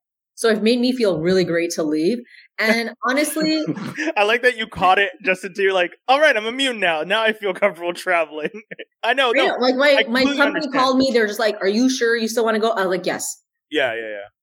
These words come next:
Speaker 1: There was no <laughs> hesitations. I am going. So
Speaker 2: Did you
Speaker 1: I
Speaker 2: fly?
Speaker 1: I flew down. There was maybe twelve people on the flight,
Speaker 2: Whoa.
Speaker 1: which was, again, these are new, this is stuff that I like.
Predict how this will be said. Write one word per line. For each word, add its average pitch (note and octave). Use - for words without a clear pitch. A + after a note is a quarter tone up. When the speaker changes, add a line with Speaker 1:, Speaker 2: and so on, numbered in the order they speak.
Speaker 1:
There A#3+
was B3
no C4
<laughs> C4
hesitations. A3
I G3
am A3
going. D3
So A#3
Speaker 2:
Did -
you C4
Speaker 1:
I -
Speaker 2:
fly? G#3
Speaker 1:
I A3
flew C#4
down. G#3
There G3+
was G3+
maybe G#3
twelve G#3+
people A3+
on F#3+
the G3
flight, F3+
Speaker 2:
Whoa. C3+
Speaker 1:
which A3
was, A#3+
again, B3
these D#4+
are G4
new, C#4
this C#4+
is G4+
stuff C4
that A#3+
I G3+
like. F#3